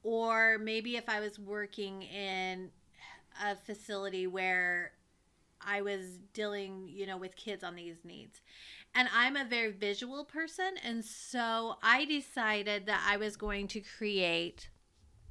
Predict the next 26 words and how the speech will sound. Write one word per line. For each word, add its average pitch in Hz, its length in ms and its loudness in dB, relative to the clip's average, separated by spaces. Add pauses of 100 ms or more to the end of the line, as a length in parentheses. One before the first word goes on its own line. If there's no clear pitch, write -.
(280)
a 214 80 2
P 214 200 -2
D 208 160 0
F 185 200 2
for 190 100 -2
you 175 160 -2
guys. 170 420 0 (460)
You 226 220 -2
can 226 160 0
find 208 260 4
it 208 60 4
on 202 140 -2
my 196 120 2
Teacher 208 340 -4
Pay 214 220 0
Teacher 202 380 -6
store. 185 760 -2 (680)
Um, 175 480 0 (480)
I'll 196 160 2
just 208 180 -6
do 202 80 -2
a 185 80 -2
nominal 175 400 -2
fee 170 220 -6
'cause 175 200 -12
it 165 160 -8